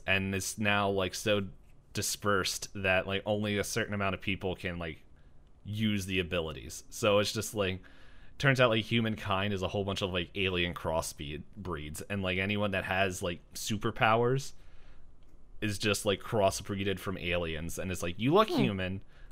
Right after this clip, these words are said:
Speaker 1: but, like, you are actually showing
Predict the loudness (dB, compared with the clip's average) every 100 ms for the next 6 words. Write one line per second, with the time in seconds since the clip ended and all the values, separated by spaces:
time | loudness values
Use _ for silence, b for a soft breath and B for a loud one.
0 | -10 0 4 6 4 2 -2 -18 -16 -4
1 | -2 -2 -4 0 4 4 2 2 4 6
2 | 6 4 2 0 2 2 2 0 -2